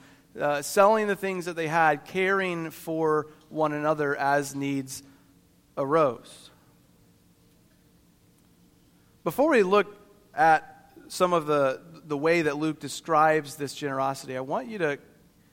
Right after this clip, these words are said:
to think how wild this generosity is. What were they just told? That a terrible famine was coming.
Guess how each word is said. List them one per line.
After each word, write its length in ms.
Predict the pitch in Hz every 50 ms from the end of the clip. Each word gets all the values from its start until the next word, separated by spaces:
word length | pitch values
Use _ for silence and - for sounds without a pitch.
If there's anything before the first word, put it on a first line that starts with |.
| _ _ -
to 60 | 156
think 480 | - - 165 156 147 135 131 - - - - _ _ _ _ _ _ _ _ _ _ _ _ _ _ _ _ _ _ _ _
how 280 | - - - 214 240 262
wild 1040 | 262 196 151 135 135 135 156 180 196 202 202 185 160 143 123 117 117 120 147 139 131
this 300 | 165 180 170 - - - -
generosity 1120 | 139 120 135 143 165 170 160 147 135 131 139 147 143 - - 156 147 139 - 143 135 127 135 -
is. 640 | - 131 120 113 110 92 - - - - - - - _ _ _ _ _ _ _ _ _ _ _ _ _ _ _ _ _ _ _ _ _ _ _ _
What 300 | - 156 240 285 277 262
were 180 | 240 254 254 233
they 220 | 185 208 202 190
just 480 | 151 131 123 147 180 196 180 - - -
told? 420 | - - 180 180 147 113 - - - _ _ _ _ _ _ _ _ _ _ _ _ _ _ _
That 180 | 196 202 202 202
a 140 | 196 185 175
terrible 720 | - - - - 226 240 247 262 269 254 233 208 214 208
famine 640 | 170 - - - 226 233 240 226 202 175 147 135 131 127
was 220 | 131 127 120 -
coming. 560 | - - 127 113 110 - - - 131 156 160